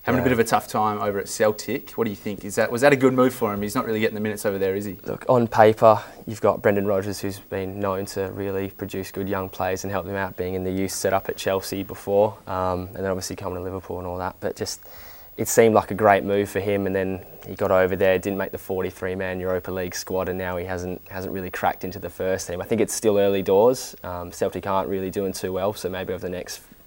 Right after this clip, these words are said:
Speaker 2: you know, month or so you can see him break in, but yeah, it's, it's not a fantastic start to his career in Scotland.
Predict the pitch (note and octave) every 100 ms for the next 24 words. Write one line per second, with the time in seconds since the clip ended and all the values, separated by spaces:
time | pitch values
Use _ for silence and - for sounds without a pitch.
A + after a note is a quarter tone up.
0 | G2 F#2 F#2 F2+ - F#2 - F2 F2+ F2+
1 | - F#2 F2+ F2 - F2+ F2 - - E2+
2 | D#2+ - - - - G2 - G#2+ - F#2
3 | F2 F2 E2+ - - - E2+ - E2 -
4 | - F2 F2 F2 - - F2+